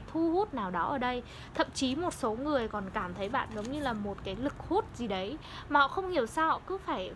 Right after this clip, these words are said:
vào trang cá nhân của bạn, hoặc là họ cứ phải tìm hiểu về bạn. Họ nhìn thấy bạn là họ giống như họ không thể rời mắt đi được chỗ khác. Một số bạn đây sẽ thuộc cung Bọ Cạp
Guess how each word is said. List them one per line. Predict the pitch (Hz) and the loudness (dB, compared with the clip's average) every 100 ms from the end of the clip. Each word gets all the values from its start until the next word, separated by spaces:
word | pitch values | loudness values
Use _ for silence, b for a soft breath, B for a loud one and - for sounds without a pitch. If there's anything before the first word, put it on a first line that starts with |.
| 247 | 4
vào | 240 220 | 4 4
trang | 226 285 | 0 -2
cá | 285 | -2
nhân | 269 302 | -2 -2
của | 269 | -4
bạn, | 208 - - | -2 0 0
hoặc | 220 208 | -4 0
là | 196 | 0
họ | 202 | 0
cứ | 330 | 0
phải | 359 | -2
tìm | - 233 202 | 0 -2 -2
hiểu | 226 180 | 0 0
về | 185 180 | -2 2
bạn. | 214 - B B B | 2 2 B B B
Họ | 277 | 4
nhìn | 240 277 247 | 6 4 2
thấy | 240 240 | 0 2
bạn | 302 - | 4 4
là | 214 | 2
họ | 233 220 226 | 2 0 -2
giống | 240 311 | -4 -4
như | 339 | -4
họ | 294 | -6
không | - 359 | -8 -6
thể | 370 247 | -2 2
rời | 247 226 | 4 4
mắt | 233 - | 2 0
đi | 339 285 | 0 2
được | 262 - | 0 0
chỗ | 277 | -4
khác. | - 339 370 - B B - | 2 2 2 -2 B B -4
Một | 262 | 0
số | 269 | 4
bạn | 277 214 | 4 2
đây | 254 | -2
sẽ | - 269 | -2 -2
thuộc | 311 - | -2 -2
cung | 254 | 0
Bọ | 208 | -2
Cạp | - 226 202 | 2 2 2